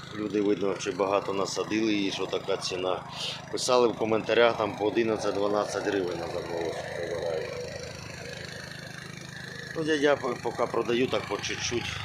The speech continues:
по сімдесят гривень, по шістдесят, коли як буває. За збор плачу людям по двадцять гривень. Зараз покажу, чим поджив-,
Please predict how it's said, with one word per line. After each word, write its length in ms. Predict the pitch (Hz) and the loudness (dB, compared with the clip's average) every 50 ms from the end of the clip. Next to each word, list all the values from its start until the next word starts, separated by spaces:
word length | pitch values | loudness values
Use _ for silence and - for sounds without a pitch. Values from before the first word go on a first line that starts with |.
| - - - - - | -8 -8 -8 -6 -6
по 60 | 101 | -4
сімдесят 500 | - - 110 107 101 92 - 104 98 92 | -2 -2 -2 -2 -2 0 0 0 2 2
гривень, 360 | 104 107 110 107 101 95 85 80 - - - - - - - - - - - - - - - | 2 2 2 2 2 0 -2 -4 -6 -8 -8 -10 -10 -10 -10 -10 -10 -10 -8 -8 -8 -6 -4
по 60 | - | -4
шістдесят, 580 | 92 - - 95 92 - - - 107 104 101 - - - - - - - - - - - | -4 -2 -2 -4 -2 -2 -2 0 2 2 0 0 -4 -8 -10 -10 -10 -10 -10 -10 -8 -6
коли 140 | 95 101 101 | -4 -2 0
як 260 | 98 98 98 90 85 | 2 2 2 2 0
буває. 380 | 87 90 92 101 107 104 98 90 - - - - - - - - - - - - - - - - - - - - - - - - - - - - - - - - - - - - - - - - - - - - - - | 0 2 4 4 4 4 2 -2 -4 -8 -10 -12 -12 -12 -12 -12 -12 -12 -12 -12 -12 -12 -12 -12 -12 -12 -12 -12 -12 -12 -12 -12 -10 -10 -10 -10 -10 -10 -10 -10 -10 -12 -10 -10 -10 -10 -10 -10 -10 -10 -10 -10 -8 -2
За 120 | 104 107 | 0 0
збор 360 | 101 92 101 113 127 127 - - | 0 0 0 0 0 0 0 0
плачу 340 | 95 95 95 - - 101 95 | 0 -2 0 -2 -4 -4 -2
людям 320 | 98 107 101 95 95 87 82 | -2 0 0 0 -2 -2 -2
по 60 | 92 | -4
двадцять 420 | 87 - 90 92 92 - - 82 80 | -2 0 2 2 2 0 -2 -6 -6
гривень. 300 | 82 85 82 78 76 - - - - - - - - - - - - - - - - - - - - - - - - - - - - - - - - - - - - - - - - - - - | -4 -4 -4 -4 -6 -6 -8 -10 -10 -10 -10 -10 -10 -10 -10 -10 -8 -8 -8 -8 -10 -10 -10 -10 -10 -10 -10 -10 -10 -10 -10 -10 -10 -10 -10 -10 -8 -8 -8 -8 -8 -8 -8 -8 -8 -8 -8 -4
Зараз 220 | - 135 135 131 | -2 0 0 0
покажу, 440 | - 131 123 - 127 117 104 113 113 | -2 -4 -4 -2 0 0 0 0 -2
чим 240 | - - 117 113 107 | -2 -2 -2 -2 -2
поджив-, 640 | - 98 107 - - 92 101 104 101 92 98 101 - | -2 -2 -2 -2 -2 -2 0 0 0 0 0 -2 -4